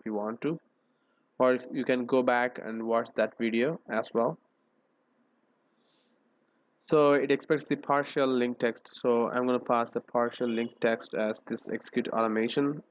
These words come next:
right here. All right, so I'm gonna save this, and now if I run this test,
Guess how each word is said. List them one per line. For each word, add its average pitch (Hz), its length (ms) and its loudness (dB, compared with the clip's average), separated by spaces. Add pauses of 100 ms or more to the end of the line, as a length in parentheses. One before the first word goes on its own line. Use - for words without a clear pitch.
(200)
right 113 340 -6 (100)
here. 160 280 2 (1700)
All 117 160 2
right, 139 280 2
so - 760 -14
I'm 120 60 -2
gonna 120 120 -2
save 160 280 4
this, 170 300 4 (180)
and 131 380 0
now 160 300 4
if 143 320 -2
I 139 400 2 (120)
run 127 580 -2
this 120 220 2 (720)
test, 113 540 -2